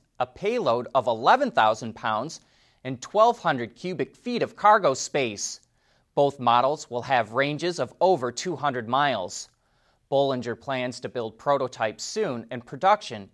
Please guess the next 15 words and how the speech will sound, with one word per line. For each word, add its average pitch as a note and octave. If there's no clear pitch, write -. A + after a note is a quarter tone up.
could A3+
start A#2
in C3
twenty A#2+
twenty-three. A#2
Speaking D#3+
of D3+
commercial C3+
vehicles, A#2+
Mercedes G#3
revealed C#3
the E3
new D#3
Citan B3+
van. G#2